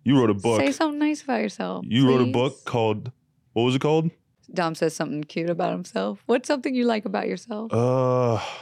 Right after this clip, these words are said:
Speaker 1: I hate doing this. You're not my therapist.
Speaker 2: I'm not, but I'm your friend.
Speaker 1: That's true.
Speaker 2: And I want you to reverse whatever you just said.
Speaker 1: Oh, my therapist makes me do this, and it's so hard. I like, you go first. What do you like about yourself?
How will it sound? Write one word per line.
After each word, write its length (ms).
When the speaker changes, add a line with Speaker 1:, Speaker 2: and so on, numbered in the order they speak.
Speaker 1:
I 60
hate 400
doing 360
this. 480
You're 140
not 80
my 100
therapist. 800
Speaker 2:
I'm 160
not, 580
but 60
I'm 120
your 80
friend. 760
Speaker 1:
That's 200
true. 340
Speaker 2:
And 100
I 40
want 160
you 80
to 60
reverse 540
whatever 200
you 100
just 220
said. 500
Speaker 1:
Oh, 60
my 100
therapist 360
makes 160
me 60
do 100
this, 140
and 100
it's 80
so 220
hard. 320
I 320
like, 640
you 140
go 100
first. 280
What 80
do 40
you 60
like 100
about 160
yourself? 360